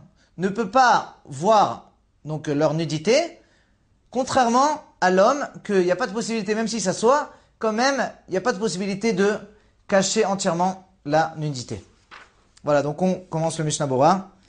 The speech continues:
paragraphe quinze. Yecholot levarech, atam, pourquoi elles peuvent faire une bénédiction ou bien prier ? La raison, dervatan lemata meod, car leur nudité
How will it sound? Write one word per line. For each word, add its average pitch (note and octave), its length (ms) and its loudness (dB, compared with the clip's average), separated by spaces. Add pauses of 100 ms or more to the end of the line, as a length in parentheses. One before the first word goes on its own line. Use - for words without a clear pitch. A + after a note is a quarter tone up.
(720)
paragraphe D3 600 2 (200)
quinze. A2+ 360 -6 (200)
Yecholot C4 420 4
levarech, D#3 360 2 (560)
atam, A3 580 2 (160)
pourquoi F#3+ 520 2
elles C#3 180 -8
peuvent B2 380 -2
faire D3+ 180 -4
une D3 80 -4
bénédiction C#3+ 520 -4
ou B2+ 40 -6
bien B2+ 300 -2 (340)
prier ? D3 540 0 (720)
La E3 180 4
raison, D#3+ 400 2 (720)
dervatan F#3+ 580 4 (360)
lemata C4 500 4
meod, A#3 440 2 (200)
car G3+ 240 4
leur F#3 160 2
nudité A3+ 680 -2